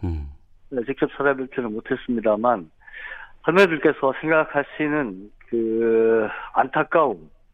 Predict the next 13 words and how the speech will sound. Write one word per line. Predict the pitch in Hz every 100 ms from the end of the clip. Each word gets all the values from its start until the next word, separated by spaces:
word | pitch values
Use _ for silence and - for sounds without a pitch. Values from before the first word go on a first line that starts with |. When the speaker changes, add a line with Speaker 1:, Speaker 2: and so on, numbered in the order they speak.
| _ _ _ - - - - - 113
Speaker 2:
그 | 156
부분에 | 160 160 165 160 151 139
대해서 | 120 117 - 131 117 - - _ -
그 | - 123 120 117 117 -
한국 | - 180 208
정부의 | 208 190 208 180
입장에서 | 143 156 139 - 120
보다 | 113 151
많은 | 151 117 151 170 165 - - -
응답을 | 165 185 185 147
해드리는 | 131 135 151 139
것이 | 117 - -
필요하다는 | 156 160 151 120